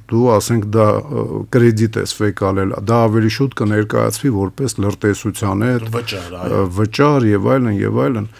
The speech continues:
Speaker 1: Նույն ձևով այդ նույն մեր բիզնեսմեններին, ով թուրքերի հետ աշխատում կամ ոչ թուրքերի հետ, որին, ասենք, այտենց հեշտ կրեդիտ են տալի, ը, կարա հետևը թուրքերի ականջներ Երևան, էլի, ասենք, եթե մի քիչ խորը նայես,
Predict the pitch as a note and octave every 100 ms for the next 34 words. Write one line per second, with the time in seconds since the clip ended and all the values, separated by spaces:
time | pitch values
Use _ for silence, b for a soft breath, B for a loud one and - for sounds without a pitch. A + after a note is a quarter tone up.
0 | B B _ C3 G#2+ A2 D3 D#3+ B2 C3
1 | C#3 E3+ D3 A#2+ A#2+ B2+ C#3+ B2 A2+ G#2
2 | G#2+ B2 A#2 A#2 A2+ A2 A2+ D3 A#2+ G#2+
3 | - G#2 - A2 G#2+ G#2 G2 F#2+ A2+ G#2+
4 | C#3+ C#3 - B2+ A#2+ A2 C3 A2+ - A2
5 | F2+ - G#2 G2 F#2+ B2+ C3+ - G#2+ A2
6 | B2+ A#2 G2+ - A2+ A2 A2 G#2+ - -
7 | A2+ A2 - - _ G2+ G2 F#2+ G2 G2+
8 | F#2+ G2+ G2 F#2+ C3 - B B B B
9 | B - A2 A2 G#2+ G#2+ G#2+ A2+ A#2 A2
10 | G#2+ G#2+ A#2 C3+ B2+ G#2+ G#2 G2 G#2+ -
11 | G2+ A2 A2 G#2+ F#2+ G2+ G2 F#2+ F#2 F#2+
12 | F#2+ F#2+ G2 G#2 G#2+ D3+ - - - -
13 | - b b b b b b b _ -
14 | - - - A2+ A2 G2+ - G#2+ - G#2+
15 | G2+ F#2+ F#2+ F#2+ F#2+